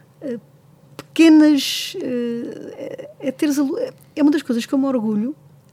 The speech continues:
eh, cada vez mais, é quando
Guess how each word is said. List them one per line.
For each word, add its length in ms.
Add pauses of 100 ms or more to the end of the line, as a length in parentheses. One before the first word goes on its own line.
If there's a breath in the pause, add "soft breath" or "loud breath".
(400)
eh, 200 (120)
cada 220
vez 200
mais, 540
é 120
quando 460